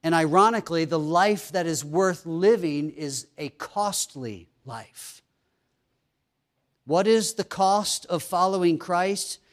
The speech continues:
Jesus' answer is clear. Self-denial.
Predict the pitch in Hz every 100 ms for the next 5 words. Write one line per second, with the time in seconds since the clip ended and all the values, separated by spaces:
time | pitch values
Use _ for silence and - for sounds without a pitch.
0 | _ 180 196 180 170 - 175 185 - 170
1 | 156 - - 175 151 117 104 87 _ _
2 | _ _ - - - 175 180 185 - -
3 | _ _ _ _ 135 180 165 156 143 131
4 | 107 104 90